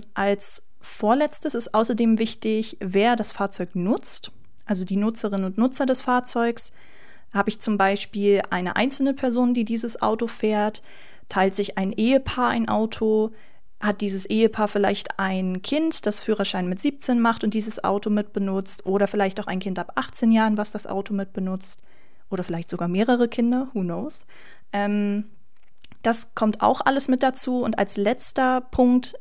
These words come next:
ist natürlich auch die Art und Höhe der Selbstbeteiligung wichtig. Und diese ganzen vielen Faktoren, die ich gerade genannt habe, ich hoffe, niemand ist jetzt eingeschlafen, ähm, die sind alle wichtig. <laughs> Die sind alle wichtig für die Höhe des Beitrages.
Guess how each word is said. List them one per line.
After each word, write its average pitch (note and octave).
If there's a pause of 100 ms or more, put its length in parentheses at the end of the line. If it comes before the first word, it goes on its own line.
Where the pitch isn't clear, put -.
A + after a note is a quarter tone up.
(100)
ist A#3
natürlich A3+
auch G3+
die -
Art -
und -
Höhe G#3+
der G3
Selbstbeteiligung F3
wichtig. - (720)
Und G3+
diese A3+
ganzen C4+
vielen C4+
Faktoren, A#3
die G3+
ich G3+
gerade G3
genannt G3
habe, G3+ (320)
ich -
hoffe, G3+
niemand G3+
ist F#3
jetzt F#3
eingeschlafen, G3 (340)
ähm, G3+
die A#3
sind G#3
alle G3+
wichtig. -
<laughs> -
Die B3+
sind B3+
alle A#3
wichtig B3
für A3+
die A3
Höhe A#3
des G#3
Beitrages. G3+